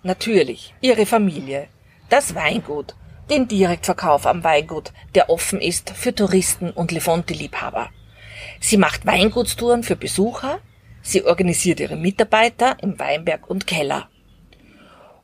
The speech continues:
Und wenn es um die wichtigen Arbeiten im Weinberg geht, dann ist sie dran. Und wenn die Weine gefüllt werden müssen, wird das organisiert von ihr.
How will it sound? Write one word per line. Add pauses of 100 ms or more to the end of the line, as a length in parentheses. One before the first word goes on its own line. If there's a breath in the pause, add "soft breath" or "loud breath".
(220)
Und
wenn
es
um
die
wichtigen
Arbeiten
im
Weinberg
geht,
dann
ist
sie
dran. (240)
Und
wenn
die
Weine
gefüllt
werden
müssen,
wird
das
organisiert
von
ihr.